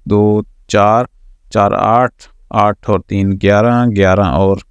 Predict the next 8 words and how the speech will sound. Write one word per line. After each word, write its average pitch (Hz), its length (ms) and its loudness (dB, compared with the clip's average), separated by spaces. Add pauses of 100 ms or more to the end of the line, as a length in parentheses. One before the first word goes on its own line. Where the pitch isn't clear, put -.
(380)
सोलह 120 380 0
और 110 380 -4
सतारह, 95 320 -2
अठारह। 92 300 0
ये 113 100 0
अठारह 127 380 0
प्रोग्राम 107 520 0
हैं। 107 180 -2